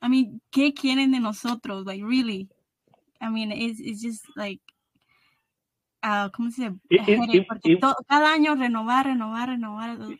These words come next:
Speaker 1: cada dos años renovar. <laughs> Es, es
Speaker 2: But,
Speaker 1: tan
Speaker 2: but more than that, ya sería cruel quitar algo
Speaker 1: Sí.
Speaker 2: así. Ya sería cruel, ya, ya, like you said, ya de, ¿qué año fue? Dos mil doce, right?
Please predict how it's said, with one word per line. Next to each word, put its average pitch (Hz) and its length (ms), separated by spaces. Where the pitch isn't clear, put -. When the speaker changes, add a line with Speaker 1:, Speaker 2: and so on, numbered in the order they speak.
Speaker 1:
cada 240 260
dos 233 140
años 233 220
renovar. 220 380
<laughs> 320 640
Es, 208 280
es 208 100
Speaker 2:
But, 185 140
Speaker 1:
tan 202 280
Speaker 2:
but 147 260
more 165 180
than 175 200
that, 151 200
ya 151 240
sería 190 500
cruel 131 600
quitar 131 340
algo 120 200
Speaker 1:
Sí. - 0
Speaker 2:
así. 104 340
Ya 139 280
sería 165 400
cruel, 107 440
ya, 135 360
ya, 160 560
like 139 240
you 147 140
said, 117 160
ya 143 200
de, 139 280
¿qué 147 120
año 170 220
fue? 185 160
Dos 156 220
mil 139 320
doce, 139 300
right? 113 240